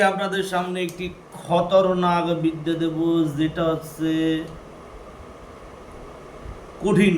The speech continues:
কঠিন আকর্ষণ বান বশীকরণ চালানি মন্ত্র। ওটা আকর্ষণ বান, মানে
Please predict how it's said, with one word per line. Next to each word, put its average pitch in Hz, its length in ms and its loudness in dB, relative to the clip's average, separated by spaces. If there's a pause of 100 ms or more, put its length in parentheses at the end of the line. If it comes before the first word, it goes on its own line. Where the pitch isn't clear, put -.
কঠিন 185 340 2 (1900)
আকর্ষণ 220 680 2 (200)
বান 175 200 8 (300)
বশীকরণ 170 640 2 (200)
চালানি 143 440 2
মন্ত্র। 127 340 -8
ওটা 135 120 4 (100)
আকর্ষণ 185 420 2 (120)
বান, 165 120 8 (100)
মানে 170 120 0